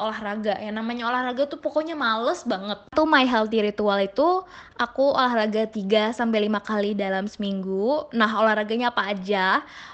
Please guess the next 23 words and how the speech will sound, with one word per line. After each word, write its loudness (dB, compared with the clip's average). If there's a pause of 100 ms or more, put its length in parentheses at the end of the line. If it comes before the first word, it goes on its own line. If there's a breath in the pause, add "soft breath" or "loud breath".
Olahraga 0
yang 0
biasa -4
aku -2
lakuin -4
itu -4
Muay -2
Thai, 0
terus -2
workout, 2
atau -6
pilates, 0
atau -6
yoga. 2 (640 loud breath)
Dan, 2 (240)
eh, -2
kedua, 0
aku -2
ngebenerin 0
pola 2
tidur 0
aku, 2
guys. 2